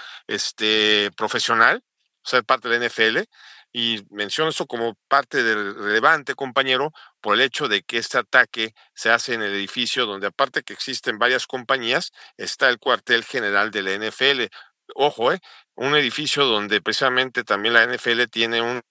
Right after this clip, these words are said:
sistema de seguridad privado bastante sofisticado, casi, casi, ah, paralelo a lo que tiene el presidente de los Estados Unidos o dignitario, digna-, dignatarios. Y, este, y bueno, o sea, este, llama la atención esa cuestión. No se ha confirmado todavía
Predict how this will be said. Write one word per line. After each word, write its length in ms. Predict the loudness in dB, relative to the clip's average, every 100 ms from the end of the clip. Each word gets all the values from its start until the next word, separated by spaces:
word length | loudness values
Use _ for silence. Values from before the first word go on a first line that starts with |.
| -14
sistema 380 | -8 -4 -2 -2
de 40 |
seguridad 440 | -2 -2 -2 -2 0
privado 400 | -2 0 2 2
bastante 480 | 0 -2 0 -2 -2
sofisticado, 720 | -8 -8 -10 -8 -2 0 0
casi, 300 | 0 0 0
casi, 340 | 0 0 0 -4 -6 -18 -4
ah, 160 | 0 2
paralelo 640 | 2 2 4 4 4 0 -6 -16 -6
a 120 | 0
lo 140 | 0 0
que 160 | -2
tiene 280 | -2 -2 -2
el 80 | -2
presidente 640 | -4 -6 -4 -2 -2 -2
de 60 | -2
los 240 | -2 -6
Estados 500 | -8 -2 2 2 0
Unidos 480 | -6 -6 -4 -2 -4
o 80 | -8
dignitario, 720 | -12 -14 -10 0 0 0 -4
digna-, 460 | -4 -8 -8 -8 -8
dignatarios. 640 | -8 -10 -2 0 0 -4 -10 -18 -18 -8
Y, 220 | -4 0
este, 560 | 0 0 -6 0 2 2
y 60 |
bueno, 280 | 2 0 0
o 40 |
sea, 280 | -2 2 2
este, 460 | 2 -2 -4 -4 0
llama 240 | 2 4
la 60 | 2
atención 320 | 0 -6 -6
esa 100 | -10
cuestión. 300 | -8 -6 -4
No 80 | -4
se 80 | -4
ha 20 |
confirmado 420 | -6 -6 -4 -4
todavía 440 | 0 2 4 4